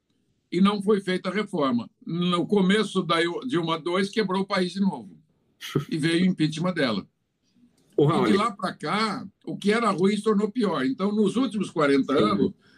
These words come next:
Speaker 1: nós caímos de seis e três pra dois ponto dois, nos últimos dez anos, um por cento ao ano, e nos últimos cinco anos, negativo e meio por cento. O que que tem a ver isso com você que tá assistindo,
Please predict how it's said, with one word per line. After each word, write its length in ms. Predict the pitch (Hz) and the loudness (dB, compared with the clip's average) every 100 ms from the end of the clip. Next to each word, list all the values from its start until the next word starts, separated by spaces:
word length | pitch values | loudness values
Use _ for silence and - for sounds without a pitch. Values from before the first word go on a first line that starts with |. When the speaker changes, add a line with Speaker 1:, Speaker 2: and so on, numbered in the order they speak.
| _ | _
Speaker 1:
nós 220 | 160 165 | -2 -2
caímos 360 | 160 202 233 220 | 0 2 2 2
de 120 | 190 | 0
seis 440 | - 226 254 247 185 | 0 0 2 0 -2
e 100 | 190 | -4
três 320 | 170 165 156 | -2 -2 -2
pra 140 | 170 | -4
dois 380 | 135 185 214 190 | 0 2 2 2
ponto 280 | 185 165 170 | -2 -6 -4
dois, 520 | 151 196 254 277 - _ _ _ - | 0 2 2 -2 -14 _ _ _ -8
nos 260 | 180 185 190 | 0 2 2
últimos 380 | 233 202 190 | 0 2 2
dez 280 | 185 180 139 | 2 0 2
anos, 300 | 156 147 127 - _ _ 220 | 2 2 -2 -6 _ _ 2
um 200 | 254 226 | 2 4
por 180 | 202 | 2
cento 320 | 196 180 165 185 | 2 0 0 2
ao 160 | 190 | 2
ano, 400 | 202 247 277 269 _ _ _ _ _ _ | 4 2 0 -2 _ _ _ _ _ _
e 80 | - | 0
nos 240 | 220 196 185 | 4 4 2
últimos 420 | 196 196 190 - | 2 2 2 0
cinco 320 | 175 175 170 | -4 0 0
anos, 240 | 180 190 | 2 2
negativo 640 | 190 214 190 - 165 196 190 | 2 2 0 -4 -2 0 0
e 40 | |
meio 220 | 175 180 | 0 -2
por 140 | 185 185 | -2 -4
cento. 320 | - 110 98 - - _ _ _ _ _ | -2 -4 -4 -10 -20 _ _ _ _ _
O 100 | 180 | -2
que 160 | 190 254 | 0 0
que 120 | 254 | 0
tem 160 | 214 196 | 2 2
a 80 | 151 | 2
ver 160 | 165 | 2
isso 440 | 156 196 196 190 - | 4 2 2 0 0
com 240 | 170 160 | 0 2
você 400 | 151 147 - 175 | 2 0 0 -2
que 80 | - | -2
tá 120 | 160 | -4
assistindo, 800 | 147 139 127 - 151 170 165 170 | -6 -6 -8 -4 -4 -2 -6 -8